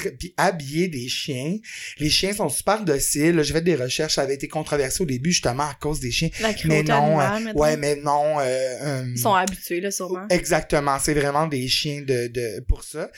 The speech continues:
Speaker 1: Et, euh,
Speaker 2: <laughs>
Speaker 1: Donc, il y a des juges, et
Speaker 2: Ouais.
Speaker 1: là, à chaque fois,
Speaker 2: Je
Speaker 1: ils
Speaker 2: peux-tu
Speaker 1: sont à-,
Speaker 2: être juge ?
Speaker 1: ils sont,
Speaker 2: <laughs> C'est
Speaker 1: les juges,
Speaker 2: mon
Speaker 1: d'ailleurs,
Speaker 2: rêve.
Speaker 1: euh, il y a, sont trois juges. Il y a Lisa Vanderpump, qui est de Real Housewives of Beverly Hills,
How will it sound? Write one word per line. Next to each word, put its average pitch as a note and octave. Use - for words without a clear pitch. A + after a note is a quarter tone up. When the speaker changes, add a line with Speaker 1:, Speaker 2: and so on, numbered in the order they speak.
Speaker 1:
Et, F#3
euh, C3
Speaker 2:
<laughs> C5
Speaker 1:
Donc, -
il -
y -
a G3
des G3+
juges, D#3
et C#3+
Speaker 2:
Ouais. D#3+
Speaker 1:
là, F3
à D#3+
chaque E3
fois, F3+
Speaker 2:
Je G3
Speaker 1:
ils E3+
Speaker 2:
peux-tu F3
Speaker 1:
sont -
à-, -
Speaker 2:
être E4
juge ? A4
Speaker 1:
ils A#4
sont, E3
Speaker 2:
<laughs> -
C'est F3+
Speaker 1:
les G3+
juges, G3+
Speaker 2:
mon C#4
Speaker 1:
d'ailleurs, D#3+
Speaker 2:
rêve. G3+
Speaker 1:
euh, D3+
il D3
y D3
a, C#3+
sont D3
trois F3
juges. D#3+
Il D3
y D3+
a D#3
Lisa E3
Vanderpump, E3
qui D#3+
est F3
de C#3+
Real C#3+
Housewives D3
of C#3
Beverly C3+
Hills, F#3